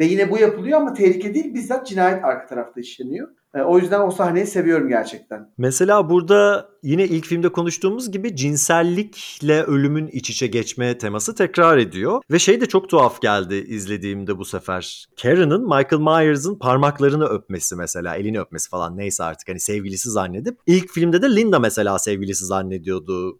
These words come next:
Speaker 2: işte örtünün altındakini falan. Bir yandan da şey de diyormuş gibi geliyor bana yani herhangi bir erkek Michael Myers da olabilirmiş gibi bir şey söylüyor aslında bana. Tabii nasıl bu işte sevgi dolu hareketleri sevdiğin ya da bildiğin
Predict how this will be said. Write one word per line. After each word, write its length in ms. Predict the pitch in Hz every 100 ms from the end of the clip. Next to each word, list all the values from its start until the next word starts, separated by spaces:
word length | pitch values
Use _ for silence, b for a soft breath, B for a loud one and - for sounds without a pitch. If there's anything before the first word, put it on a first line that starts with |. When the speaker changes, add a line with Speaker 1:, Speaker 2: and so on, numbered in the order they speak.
| -
Speaker 2:
işte 360 | - 92 90 -
örtünün 420 | 101 - 98 101
altındakini 640 | 92 87 - 92 - 95
falan. 300 | - 139 262 -
Bir 80 | 135
yandan 400 | 175 165 185 269
da 60 | 277
şey 280 | - 196 202
de 100 | 107
diyormuş 320 | 104 92 -
gibi 200 | 90 80
geliyor 300 | 92 90 82
bana 160 | 90
yani 320 | 95 98 101 98
herhangi 680 | 98 110 101 131 170 147
bir 220 | 107 87 87
erkek 520 | 98 87 - 90 - 90
Michael 680 | 90 87 98 92 98 104
Myers 360 | 92 87 82 -
da 100 | 90
olabilirmiş 640 | 87 90 82 90 85 80
gibi 220 | - 160
bir 60 | 208
şey 180 | - 196
söylüyor 420 | - 131 113 95
aslında 460 | 90 - - 87 87
bana. 220 | 139 269 - -
Tabii 340 | 165 185 160
nasıl 300 | 180 - 175
bu 320 | 165 170 165
işte 460 | - - 156 151 -
sevgi 340 | - 131 135 151
dolu 220 | 151 143
hareketleri 800 | 139 143 139 - 139 143 143 -
sevdiğin 600 | - - 107 92 107 135
ya 140 | 131 123
da 100 | 113
bildiğin 360 | 113 113 135